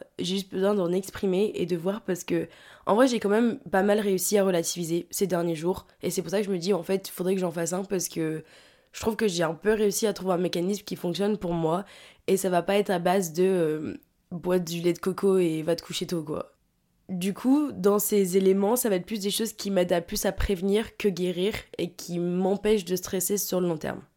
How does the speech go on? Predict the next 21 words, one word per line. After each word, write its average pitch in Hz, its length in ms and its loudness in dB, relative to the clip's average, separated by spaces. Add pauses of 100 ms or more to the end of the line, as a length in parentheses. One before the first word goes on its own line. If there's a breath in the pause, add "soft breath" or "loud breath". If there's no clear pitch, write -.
(380)
Avant 208 280 2
de 226 80 2
rentrer 175 280 0
dans 185 120 2
le 170 60 0
vif 185 200 -4
du 180 80 -4
sujet, 170 500 -2
cet - 280 -4
épisode 190 320 2
est 180 80 2
sponsorisé 170 560 0
par 185 240 0
Hinge, 180 280 2
l'application 175 540 0
de 190 140 2
dating 165 440 -2
conçue 170 360 -6
pour 170 160 -2
être 170 120 -2
supprimée. - 600 -2